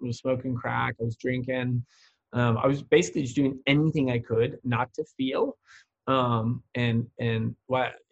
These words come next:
while at the same time feel. Um, I didn't wanna feel the withdrawals or the pain, but I needed to feel some type of an escape. Um, I ended up hanging out, um, in a cemetery for probably, I think it was, like, nine months off and on, but,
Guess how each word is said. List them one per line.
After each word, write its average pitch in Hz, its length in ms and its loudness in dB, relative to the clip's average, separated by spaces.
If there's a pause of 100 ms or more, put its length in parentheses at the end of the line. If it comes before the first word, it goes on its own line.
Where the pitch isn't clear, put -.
(340)
while 127 240 2
at 120 80 -2
the 127 60 -2
same 127 240 0
time 120 200 0
feel. 120 460 -2 (440)
Um, 120 400 2
I 127 40 2
didn't 143 160 0
wanna 147 160 0
feel 139 260 0
the 131 80 -2
withdrawals 131 580 2
or 135 80 -2
the 120 120 -4
pain, 135 400 -2
but 127 100 0
I 120 60 -2
needed 123 260 -2
to 120 80 -4
feel 127 260 -4
some 123 240 -4
type 120 220 0
of 117 120 -2
an 117 120 -4
escape. 131 540 -4 (100)
Um, 120 160 -2
I 123 100 -4
ended 123 220 -2
up 123 140 -4
hanging 120 260 -2
out, 117 320 -2 (180)
um, 113 280 -4
in 120 100 0
a 117 60 -2
cemetery 123 920 -4
for 120 460 -6
probably, 143 640 -4 (220)
I 131 180 -10
think 170 220 -14
it - 80 -10
was, 139 100 -8
like, 127 100 -12
nine 123 560 0
months 117 480 -2
off 113 200 -2
and 117 200 0
on, 113 420 -2
but, 117 200 -2